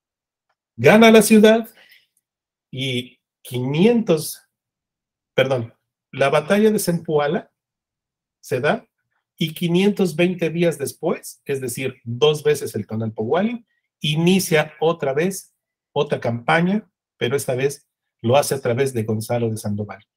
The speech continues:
¿Sí ven estos quinientos veinte días de acá? ¿Sí? ¿Y qué pasa si le sumamos otros doscientos sesenta días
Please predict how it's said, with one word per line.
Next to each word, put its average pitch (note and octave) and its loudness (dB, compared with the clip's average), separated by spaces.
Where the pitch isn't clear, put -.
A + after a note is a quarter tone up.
¿Sí - 4
ven G3+ 6
estos A#3 -2
quinientos D#3+ -4
veinte F#3+ 0
días G#3 2
de A3 2
acá? A#3 -6
¿Sí? - -6
¿Y F3 0
qué A3+ 0
pasa A#3+ 4
si G3+ 4
le F#3 4
sumamos G3 2
otros G3+ -2
doscientos E3 -2
sesenta D#3 -4
días D#3 -8